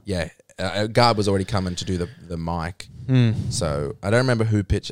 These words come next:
Speaker 1: I think I might have said I could do something to Garb, and then you came up with the idea of, like,
Speaker 2: Yeah, I was just like, "Yeah,
Speaker 1: Picking
Speaker 2: that'll
Speaker 1: them
Speaker 2: work.
Speaker 1: up.
Speaker 2: Just let, I'll, I'll tune it."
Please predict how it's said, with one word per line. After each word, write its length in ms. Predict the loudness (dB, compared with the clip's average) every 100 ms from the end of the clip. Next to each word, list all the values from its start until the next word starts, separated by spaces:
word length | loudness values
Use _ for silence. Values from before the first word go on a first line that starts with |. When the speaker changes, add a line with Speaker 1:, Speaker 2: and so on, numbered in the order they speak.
| -6
Speaker 1:
I 100 | -6
think 280 | 0 -2 -2
I 220 | -2 0 2
might 320 | 0 0 -2
have 120 | -4
said 360 | -4 -4 -6 -12 _
I 120 | -10 -8
could 160 | -8
do 120 | -6
something 320 | -6 -6 -8 -14
to 60 | -10
Garb, 380 | -8 -6 -8 -12
and 80 | -12
then 80 | -12
you 160 | -12
came 240 | -10 -10 -10
up 100 | -12
with 100 | -10
the 100 | -10
idea 260 | -8 -10
of, 80 | -10
like, 180 | -10 -12 _ _ _
Speaker 2:
Yeah, 200 | 6 10
I 20 | 10
was 80 | 8
just 100 | 6
like, 100 | 8
"Yeah, 120 | 8
Speaker 1:
Picking 100 | 10
Speaker 2:
that'll 160 | 10
Speaker 1:
them 60 | 8
Speaker 2:
work. 160 | 6 4
Speaker 1:
up. 40 |
Speaker 2:
Just 200 | 2 4
let, 120 | 2
I'll, 260 | 4 0 2
I'll 120 | 0
tune 220 | 2 0
it." 100 | 0